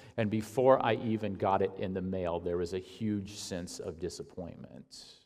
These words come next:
How many of you have bought something thinking it would make you happy,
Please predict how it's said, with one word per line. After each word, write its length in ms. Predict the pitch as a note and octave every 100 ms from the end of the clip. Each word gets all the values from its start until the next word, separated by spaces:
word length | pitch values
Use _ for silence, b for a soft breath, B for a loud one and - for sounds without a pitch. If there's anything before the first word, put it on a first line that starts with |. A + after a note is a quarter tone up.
| _ _ _ _ _ _ _ _ _ _ _ -
How 120 | E3
many 280 | D#3+ D3 B2+
of 160 | A2 G#2
you 380 | C3 A#2+ A2
have 260 | G#2+ G#2+ G2
bought 260 | A2 A2 -
something 460 | A2+ F2+ F#2 F#2
thinking 320 | - G2+ G2
it 100 | F#2+
would 140 | F2+ F2+
make 260 | F#2+ F#2
you 120 | F#2 F2+
happy, 520 | - G2 - F2+